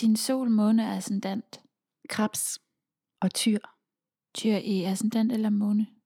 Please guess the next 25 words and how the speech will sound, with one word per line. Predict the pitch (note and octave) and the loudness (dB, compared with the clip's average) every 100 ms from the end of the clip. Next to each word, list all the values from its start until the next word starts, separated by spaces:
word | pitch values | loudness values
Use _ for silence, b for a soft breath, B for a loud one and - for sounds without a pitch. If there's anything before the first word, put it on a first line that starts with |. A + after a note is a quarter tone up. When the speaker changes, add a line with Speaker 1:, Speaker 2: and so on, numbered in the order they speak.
| _ | _
Speaker 2:
Måne. | F#3 F3+ F3+ - _ _ _ _ - | 2 2 2 -4 _ _ _ _ 0
Speaker 1:
Human | A#3 A3+ | 4 4
design? | A3 G#3+ A3 C#4 D4 - _ _ _ _ _ _ | 2 0 2 2 0 -8 _ _ _ _ _ _
Speaker 2:
Manifesting | G#3+ G3 G3 F#3+ - F#3 F3 | -2 2 2 -2 -4 -6 -4
generator. | F#3 F3+ F3+ F3 F3 - _ _ _ | -2 -2 -2 -4 -8 -14 _ _ _
Speaker 1:
Hvor | B3 | 0
kan | A3+ A3+ | 2 4
man | A3 | 4
så | G#3 A3 | 4 0
finde | - A3+ G#3+ A3 A3+ A3+ - _ _ _ | 0 2 4 6 4 2 -6 _ _ _
Inwards | G#3 G#3 G#3 G3+ - - | 2 4 4 0 -4 -6
and | G#3 F#3+ - | -2 -2 -2
Onwards? | F3 E3+ E3+ E3 - - - _ _ _ _ | -4 -2 -4 -8 -12 -12 -16 _ _ _ _
Speaker 2:
Man | F#3+ F#3 | -2 -2
kan | F#3+ | -2
finde | - G3+ G#3 A3+ | -2 0 2 2
mig | A#3 G3+ F3+ F3+ | 2 2 0 0
på | F#3 | -2
Instagram | - B3 - C4+ A#3+ A#3+ B3+ _ _ _ G#3+ | 0 -2 0 2 2 2 -2 _ _ _ 2
under | G3+ F#3+ F#3+ | 4 2 2
Inwards | G#3 G#3+ G#3+ G3+ A3 | 2 4 2 0 -4
and | F#3+ | -2
Onwards, | G3 G#3+ C4+ D4+ D4+ - - - | 0 2 2 0 -2 -8 -8 -10
som | - | -2
er | G3+ | 0